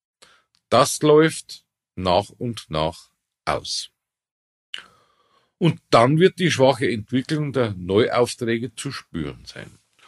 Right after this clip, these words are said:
Hoffnungsvolle Signale kommen von der Inflation, die weiter zurückgehen wird. Das sichert die Kaufkraft. Inwieweit das alles den Konsum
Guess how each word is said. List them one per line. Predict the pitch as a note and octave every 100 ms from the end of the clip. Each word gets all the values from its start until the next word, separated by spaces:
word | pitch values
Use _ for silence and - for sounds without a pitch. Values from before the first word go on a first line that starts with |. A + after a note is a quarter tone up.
| _ _ -
Hoffnungsvolle | D#3+ E3 F3 F3+ D#3 - D3+ C#3
Signale | A2+ G#2 - F#2 F2 A#2 D3
kommen | - C#3+ A#2 G2+
von | G2 E2+
der | -
Inflation, | G#2 A#2+ C#3 - D#3+ D#3+ E3+ - _ _ - - - _
die | B2
weiter | G#2+ C3 A2 -
zurückgehen | G#2 G2+ A2+ - C#3+ D3
wird. | D#3+ - - - _ _ - - - _
Das | D3 -
sichert | E3+ E3 D3 -
die | D#2+
Kaufkraft. | - D2+ - C#2 - - - - - _ _ _ _ _ _ - - - - - _ _ _
Inwieweit | E3+ E3 D#3+ D3+ D3 -
das | D3+ -
alles | C#3+ C#3 -
den | C3 A#2+
Konsum | - G#2 D#2+ B2+ C3+